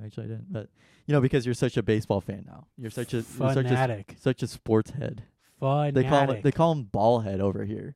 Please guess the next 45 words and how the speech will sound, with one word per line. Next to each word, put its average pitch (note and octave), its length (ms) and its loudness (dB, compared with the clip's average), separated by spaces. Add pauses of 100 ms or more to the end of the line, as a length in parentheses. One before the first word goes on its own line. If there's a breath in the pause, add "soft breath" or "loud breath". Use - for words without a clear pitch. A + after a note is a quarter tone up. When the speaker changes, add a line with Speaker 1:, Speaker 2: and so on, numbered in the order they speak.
Speaker 2:
They C#3+ 140 -6
Speaker 1:
Just D3 180 2
Speaker 2:
do. A3 60 2
That's C3 200 0
what E3 80 -2
they C#3 120 -2
call D#3+ 240 0
me. C3+ 100 4
Speaker 1:
Yeah, G#2 120 2
they G#2+ 120 0
call A#2+ 200 0
him G2 100 -6
big A#2 200 -2
ball G#2+ 220 2
head. F#2+ 320 -4
Speaker 2:
They D3+ 100 -4
call E3 180 4
me E3 80 6
Speaker 1:
And D#3+ 60 0
Speaker 2:
that D3+ 120 0
in C#3 40 -4
my B2+ 120 -2
apartment C3+ 380 -4
Speaker 1:
yeah, A2 220 6
Speaker 2:
complex. A2 160 -10
Speaker 1:
they, B2 380 4
they B2+ 140 2
say, C3+ 160 2
"Hey, B3 320 10
here G#3 160 6
comes G#3+ 200 0
ball A#3+ 220 8
head D3+ 260 6
right C#3+ 140 6
Speaker 2:
"Oh, G3 40 2
Speaker 1:
there." B2+ 220 6
Speaker 2:
there's E3+ 200 2 (180)
ball A#3 300 8
head F#3 200 4
coming F3+ 320 0
over E3+ 240 0
here. E3+ 300 2
He E3+ 80 0
loves E3+ 280 2
that F3+ 180 4